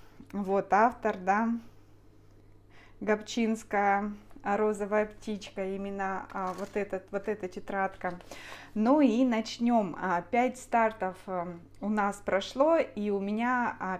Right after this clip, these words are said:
пять финишей. Носочки отправятся у меня в детский дом в ближайшее время, поэтому я снимаю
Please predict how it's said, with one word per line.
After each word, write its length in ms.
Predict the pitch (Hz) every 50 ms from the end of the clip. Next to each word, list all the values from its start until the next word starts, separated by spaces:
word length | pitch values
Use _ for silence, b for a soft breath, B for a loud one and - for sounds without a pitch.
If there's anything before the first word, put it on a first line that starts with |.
| -
пять 220 | - 208 226 226 -
финишей. 760 | - - 226 226 220 202 185 180 - - 175 165 165 160 - B B B B B B
Носочки 560 | B - - - - 277 277 277 - - -
отправятся 720 | 214 208 202 - - 220 226 233 240 226 208 208 - - 202
у 60 | 202
меня 220 | 196 202 202 196 196
в 60 | 190
детский 400 | 190 208 208 208 - - - 202
дом 420 | 175 220 254 277 302 330 302 240
в 40 | 214
ближайшее 680 | 202 202 220 214 214 226 226 226 214 - - 214 196 196
время, 360 | 196 202 214 214 214 196 190 -
поэтому 420 | 185 190 220 269 269 269 233 220
я 240 | 208 196 190 202 226
снимаю 720 | - - - 208 196 185 190 202 220 240 247 226 208 208